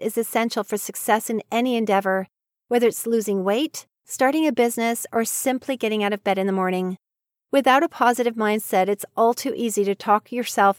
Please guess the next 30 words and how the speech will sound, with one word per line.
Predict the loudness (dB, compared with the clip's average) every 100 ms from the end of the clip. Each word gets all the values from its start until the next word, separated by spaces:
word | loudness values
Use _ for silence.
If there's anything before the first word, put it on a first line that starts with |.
| 2
out | 2 4
of | 0
taking | -4 -2 0
action | 0 -2 -4 -2 -4 -8 _ _ _ -4
or | -2
giving | 0 0 2
up | 0 2
when | -4
things | -2 -4 -2
get | -4 -6
tough. | -2 0 0 -2 -16 _ _ _ _ 2
But | 4
with | 4
a |
positive | 2 2 4 4 2 0
mindset, | 0 -2 -2 0 0 0 _
anything | 0 0 -2 -2
is | -4 0
possible. | 0 0 -2 0 0 -2 -10 _ _ _ _ 0
This | 0 2
workbook | 0 0 0 -2 0
has | -4 -4
guided | 0 2 2 0 -4
you | -2 0
through | 0 -4 -6
the |
process | -6 2 2 4 -2 -4
of | -6 -8
putting | -6 -4 -4
together | -2 0 2 0